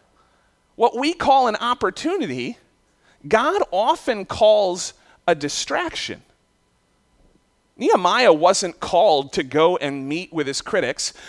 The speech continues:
to stop the progress on the wall. He knew what they were about. He knew they were trying to distract him. They knew that Nehemiah was making progress,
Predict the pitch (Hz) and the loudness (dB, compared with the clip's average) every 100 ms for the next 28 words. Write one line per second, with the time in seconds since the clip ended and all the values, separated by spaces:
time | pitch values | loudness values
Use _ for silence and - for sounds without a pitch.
0 | - 185 151 - 175 180 214 165 165 - | -6 -4 -2 0 2 2 0 -2 -4 -2
1 | 170 190 190 151 143 - - - - 170 | 2 2 2 0 0 0 -10 -14 -2 2
2 | 165 156 139 165 135 139 - - - 254 | 4 2 4 4 4 2 -2 -16 -8 -6
3 | 254 214 240 302 285 185 196 - 190 180 | -4 -4 -2 -2 -2 -2 -4 -2 -2 2
4 | 185 185 240 196 - 240 240 226 233 302 | 4 4 4 2 0 -8 -8 -8 -6 -4
5 | 285 170 - - 185 196 190 226 185 185 | -2 -4 -6 -4 0 0 0 0 -2 -2
6 | 185 220 220 226 151 117 - - 233 254 | -4 0 0 0 -6 -8 -14 2 2 2
7 | 233 240 320 302 156 92 - _ _ _ | -4 -4 -2 -2 -4 -6 -14 _ _ _
8 | _ _ _ _ _ _ _ _ 190 190 | _ _ _ _ _ _ _ _ -6 -2
9 | 190 165 156 139 123 120 135 117 104 123 | -2 0 0 0 -4 -6 -8 -8 -8 -8
10 | 98 101 147 - - | -8 -8 -10 -12 -18